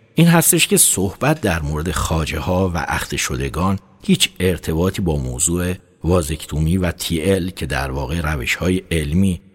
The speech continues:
و کاملاً بی خطری برای جلوگیری از بارداری به شمار میرن نداره. همینطور که موضوع مردان عقیم شده و خواجگان ارتباطی با مبحث دگرباش ها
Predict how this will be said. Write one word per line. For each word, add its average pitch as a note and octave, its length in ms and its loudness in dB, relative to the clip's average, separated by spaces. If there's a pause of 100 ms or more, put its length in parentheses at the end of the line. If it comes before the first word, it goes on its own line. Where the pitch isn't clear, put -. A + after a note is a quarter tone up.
(140)
و F#2 100 0
کاملاً F#2+ 680 2
بی D2 120 -6
خطری - 580 -6
برای C#2 340 -4
جلوگیری C#2+ 500 -2
از D#2 240 -4
بارداری C#2 480 -2
به G#2+ 100 2
شمار C2 400 -6
میرن C2 380 -6 (200)
نداره. D2 520 -2 (800)
همینطور G#2+ 460 2
که A2+ 300 2 (160)
موضوع F#2+ 460 4
مردان E2+ 420 0
عقیم D#2+ 400 -2
شده D2+ 480 -2
و E2 120 -2
خواجگان D#2+ 880 -2 (200)
ارتباطی D2 600 -2
با E2 200 -2
مبحث D2+ 540 -2
دگرباش C2+ 760 -4
ها F2+ 360 -2